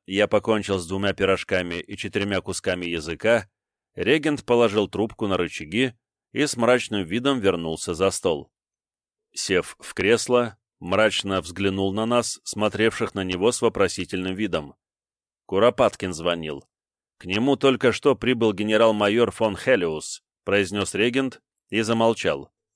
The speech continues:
Данный германский генерал был прикреплённым к военному министру Куропаткину личным представителем кайзера.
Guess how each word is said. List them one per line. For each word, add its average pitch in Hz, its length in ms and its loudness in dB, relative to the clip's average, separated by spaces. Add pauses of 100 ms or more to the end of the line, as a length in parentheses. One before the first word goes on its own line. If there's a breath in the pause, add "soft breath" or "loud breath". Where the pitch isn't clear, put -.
(440)
Данный 131 480 4
германский 110 580 2
генерал 95 500 4
был 113 240 2
прикреплённым 110 800 0
к 104 80 -14
военному 98 480 2
министру 98 480 -4
Куропаткину 110 840 -2 (220)
личным 135 460 -2
представителем 92 760 -2
кайзера. 82 600 -2